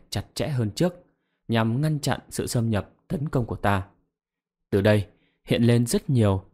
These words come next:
những từ địa nguy hiểm cho những người lính trinh sát và cánh lính bộ binh chúng tôi về sau này. Tháng mười hai năm một nghìn chín trăm tám mươi hai, khi cánh lính nhập ngũ năm tám hai chúng tôi gia nhập về sư đoàn ba linh bảy và trung đoàn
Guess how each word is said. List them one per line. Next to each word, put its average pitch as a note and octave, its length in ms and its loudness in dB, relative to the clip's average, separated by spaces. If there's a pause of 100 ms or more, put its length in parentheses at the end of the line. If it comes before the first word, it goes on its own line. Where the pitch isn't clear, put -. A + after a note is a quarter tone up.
những A#2 220 0 (100)
từ F#2+ 160 0
địa G#2 220 2
nguy D3 180 2
hiểm B2 220 0 (400)
cho G#2 240 2
những C3 180 -2
người G2 140 0
lính G2 240 0
trinh A2+ 160 0
sát E3 240 -2 (460)
và A2 300 2
cánh A#2 240 -2
lính D#3+ 180 0
bộ - 180 -2
binh B2 220 2
chúng B2+ 180 -2
tôi C3 240 0
về G#2 100 -2
sau G#2+ 180 -2
này. F#2+ 240 0 (760)
Tháng B2 160 0
mười A2 100 2
hai A2+ 300 0 (240)
năm A2+ 100 -2
một G#2+ 60 0
nghìn F#2+ 200 -2
chín B2+ 160 -4
trăm A2+ 180 -2
tám C3 180 -4
mươi C#3+ 100 -4
hai, B2 200 0 (580)
khi A#2+ 280 4
cánh A2+ 200 0
lính C#3+ 160 0
nhập C3 180 0
ngũ A2 260 0
năm B2+ 160 -2
tám A#2+ 220 -4
hai B2 240 0
chúng B2 160 -4
tôi A#2 260 2 (360)
gia B2+ 220 2
nhập A#2 260 2 (140)
về G#2+ 260 2
sư C#3+ 160 -2
đoàn G#2 220 -2
ba A2+ 100 0
linh B2 180 0
bảy G#2 260 0 (400)
và G#2+ 100 -2
trung B2+ 200 0
đoàn F#2+ 160 0